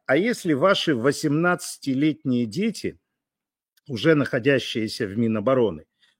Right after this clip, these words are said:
они являются служащими, не должны защищать Отечество,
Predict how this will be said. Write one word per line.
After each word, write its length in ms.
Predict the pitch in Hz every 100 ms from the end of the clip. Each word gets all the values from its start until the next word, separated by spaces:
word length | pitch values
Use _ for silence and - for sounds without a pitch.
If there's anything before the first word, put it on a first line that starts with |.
| _
они 220 | 117 131
являются 580 | 139 135 151 160 151 175
служащими, 920 | - 202 233 131 110 - 104 87 85 -
не 180 | 131 151
должны 540 | 151 143 110 151 214
защищать 920 | 165 165 - - 143 - - 180 180 -
Отечество, 920 | 151 - 196 185 - 95 - -